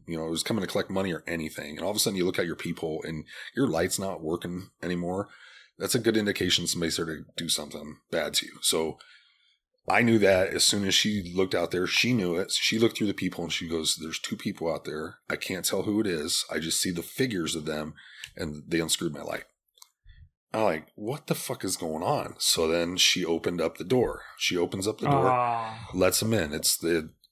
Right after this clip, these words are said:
Speaker 1: it's the girl and the guy that's with her, and blah, blah, blah. And instantly he had something in his hand. I don't know if it was, like, a bat or, like, it loo-, almost looked like a little sawed off. And so the girl and her go into the bedroom 'cause she wants to see how much dope's left.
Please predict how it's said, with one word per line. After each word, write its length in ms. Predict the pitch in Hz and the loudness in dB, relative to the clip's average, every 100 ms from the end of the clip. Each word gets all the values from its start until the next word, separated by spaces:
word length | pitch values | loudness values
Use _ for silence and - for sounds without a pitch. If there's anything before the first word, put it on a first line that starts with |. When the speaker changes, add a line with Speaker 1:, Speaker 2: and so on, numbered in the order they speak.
| _ - | _ -6
Speaker 1:
it's 200 | 80 - | -2 -2
the 80 | 80 | 0
girl 400 | 90 90 92 90 | 2 4 4 2
and 180 | 80 78 | 0 -2
the 60 | |
guy 240 | 80 82 85 | 0 2 2
that's 220 | 85 - | 0 0
with 160 | 82 | 0
her, 220 | 90 85 82 | 0 0 0
and 80 | |
blah, 120 | 80 80 | -2 -2
blah, 80 | |
blah. 380 | 76 87 101 92 87 | 0 2 2 0 -2
And 200 | 82 80 | -6 -6
instantly 560 | 101 120 - 78 78 - - _ - _ - | -2 0 0 -2 -6 -8 -14 _ -20 _ 4
he 120 | 127 | 6
had 120 | 131 | 6
something 280 | - 101 90 | 4 2 0
in 40 | 78 | -2
his 120 | - | -2
hand. 180 | 78 80 | 0 -2
I 60 | |
don't 120 | 85 | -2
know 60 | 82 | -4
if 60 | 80 | -4
it 20 | |
was, 80 | 82 | -2
like, 80 | |
a 60 | 76 | -2
bat 420 | 73 82 82 82 | 0 0 0 0
or, 80 | 82 | -2
like, 180 | 78 71 | -4 -6
it 80 | - - - 87 | -14 -12 -10 -4
loo-, 140 | 92 104 | -2 0
almost 220 | 101 98 | 0 0
looked 100 | 95 | 2
like 140 | 95 85 | 0 2
a 40 | |
little 200 | 90 85 | 2 2
sawed 280 | - 92 92 | 4 4 4
off. 300 | 90 90 - | 2 0 -2
And 300 | 90 82 78 - - - - - | -2 -2 -4 -12 -20 -20 -20 -8
so 220 | - 90 | -2 0
the 100 | 80 | 0
girl 300 | 87 143 131 | 4 4 4
and 160 | 90 85 | 0 -4
her 400 | 87 82 87 - 92 | -2 0 0 -4 2
go 180 | 92 | 2
into 160 | 87 - | 4 0
the 80 | 80 98 | 0 0
bedroom 320 | 98 80 71 | 0 -2 -8
'cause 160 | 67 80 | -4 -2
she 80 | 95 | 0
wants 140 | - | 0
to 40 | |
see 140 | - 82 | -2 -4
how 80 | - | -4
much 280 | 80 - - - | -6 -4 -4 -2
dope's 280 | 104 127 - | -2 0 -2
left. 280 | - - | -4 -10